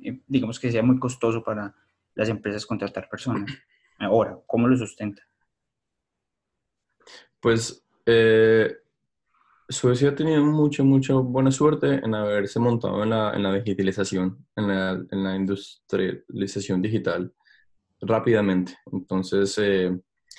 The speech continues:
Speaker 2: hay mucha, mucha gente trabajando en,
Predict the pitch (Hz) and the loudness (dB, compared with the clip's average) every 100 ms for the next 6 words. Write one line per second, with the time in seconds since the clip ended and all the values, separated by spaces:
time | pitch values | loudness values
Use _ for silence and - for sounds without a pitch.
0 | - _ _ _ _ _ _ _ - 107 | -20 _ _ _ _ _ _ _ -2 2
1 | 113 120 127 120 123 117 113 110 98 95 | 4 4 2 2 2 2 2 0 0 2
2 | 90 92 98 101 101 98 | 0 2 2 2 0 -2